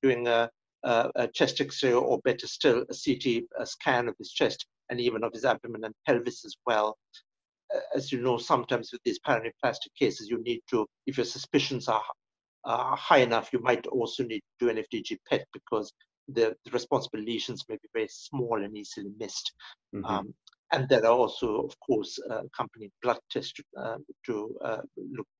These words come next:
Speaker 1: for the, the responsible, um, paraneoplastic antibody.
Speaker 2: What, what is it you're looking for with an M R I in these sorts of cases?
Speaker 1: So frequently, all it does is it might show a, a, a, a subtle, uh, sort of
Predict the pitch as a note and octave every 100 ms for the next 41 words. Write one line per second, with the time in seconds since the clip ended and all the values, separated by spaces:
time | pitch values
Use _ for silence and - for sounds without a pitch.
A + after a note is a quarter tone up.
0 | _ A#2+ G#2+ C3 C#3 - G#2+ G2 - -
1 | _ _ - A#2 G#2+ - - C3 - -
2 | G#2 G2+ - - G#2+ G#2 A2+ - - C3+
3 | G#2+ - G#2+ - F#2+ - B2 - G#2+ G2
4 | G2 - - C3 C#3+ C#3+ C#3+ A2 A2 A2+
5 | A#2+ A2+ G#2+ G2 F#2+ F#2 F2+ F2+ F2 F2
6 | E2+ F2 E2 - F2 - - F#2 F2 -
7 | E2+ - _ _ - A#3+ - C4 C4 -
8 | A3 F#3+ A3 F3 F3+ F#3+ G3 F#3+ C#3 F#3
9 | E3 D#3 D#3 - C3+ D#3 - E3+ E3 -
10 | - F#3 D#3 D3 D3+ D3 C#3 C#3 C3+ -
11 | C#3 - - - C3 - B2+ - - E3
12 | C3+ C#3 C3+ C3 B2+ - C#3 C3+ C#3+ C#3
13 | C3+ A#2+